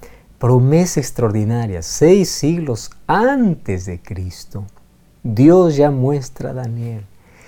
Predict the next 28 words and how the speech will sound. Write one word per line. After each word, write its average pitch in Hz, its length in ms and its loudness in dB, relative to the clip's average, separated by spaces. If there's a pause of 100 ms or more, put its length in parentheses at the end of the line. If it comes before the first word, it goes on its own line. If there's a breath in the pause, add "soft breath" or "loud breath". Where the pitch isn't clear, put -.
(340 soft breath)
que 120 220 2
vendrá 110 480 4
un 135 300 2
reino 104 680 -4
y 113 240 0
el 107 220 0
dominio 131 720 0
será 95 320 -6
entregado 104 760 -4 (100)
a 104 120 -4
los 98 220 -8
santos 113 600 -8
del 90 160 -10
Altísimo. 92 640 -12
Esta 127 160 -8
expresión 110 580 -4
"santos 107 520 -4
del 90 120 -6
Altísimo" 92 800 -10 (400 loud breath)
está 113 280 -2
hablando 110 340 0
acerca 104 380 -6
de 110 60 -4
los 110 120 -6
redimidos, 139 720 -6
aquellos 110 400 -6
que - 60 -14
están 104 280 -6